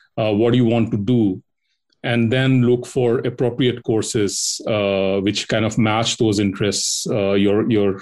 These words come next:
your field of study that you want to do. Um, the second thing is that I also tell my students this, that you actually have to take something which you can, you think you can manage.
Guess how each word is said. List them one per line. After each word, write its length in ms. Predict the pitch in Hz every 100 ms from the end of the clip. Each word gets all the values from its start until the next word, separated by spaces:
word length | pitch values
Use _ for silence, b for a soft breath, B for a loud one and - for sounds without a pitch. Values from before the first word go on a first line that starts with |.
| -
your 180 | 107 101
field 320 | - 117 104
of 360 | 101 - - - _ B B
study 420 | - - 127 123
that 200 | 117 104
you 80 | 113
want 260 | 104 104 98
to 60 |
do. 360 | 98 147 131 104 - B B B B _
Um, 320 | 131 117 110 107
the 100 | 123
second 360 | 196 196 185
thing 380 | 180 165 156 156
is 400 | 147 139 131 117
that 340 | 123 120 117
I 140 | - 120
also 300 | 123 127 139
tell 380 | 131 123 123 127
my 120 | 117
students 580 | 110 - 127 135 107 -
this, 480 | 110 98 - - - b b b
that 140 | - 117
you 440 | 127 127 127 135
actually 360 | 127 127 - 143
have 340 | 120 123 120 -
to 140 | 120
take 240 | 127 127 123
something 380 | 120 117 120
which 220 | 113 110 -
you 180 | 107 104 _ _ _ _ -
can, 220 | 127 135
you 160 | 127 113
think 340 | - 143 127
you 80 | 123
can 180 | 107 104
manage. 640 | 107 107 104 - - -